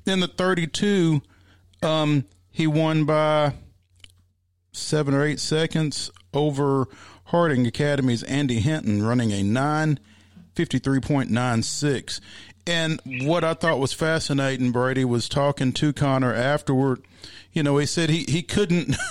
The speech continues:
<laughs> really celebrate the eight hundred or the sixteen hundred because he had another race to get ready for. So, yeah, I,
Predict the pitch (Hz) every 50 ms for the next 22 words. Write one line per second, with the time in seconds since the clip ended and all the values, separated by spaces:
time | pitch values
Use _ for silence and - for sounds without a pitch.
0 | - - - - - - - - - - 135 160 185 180 175 160 151 139 - -
1 | - - - - - 185 190 190 185 156 143 160 160 156 156 160 - - _ _
2 | _ _ _ _ _ _ 120 143 139 113 135 151 170 156 165 165 160 147 151 147
3 | 147 156 170 170 151 156 - - 156 131 - - 160 151 143 139 156 165 165 156
4 | 151 131 139 139 - 156 147 147 131 147 143 139 143 147 143 147 147 151 156 151
5 | 135 135 117 127 143 165 175 - - - 151 127 135 139 117 117 123 139 170 156
6 | 127 - - 113 107 101 95 92 95 - - 120 120 113 110 110 110 101 98 -
7 | - - - - - - - _ _ _ - 131 123 110 104 - - 104 117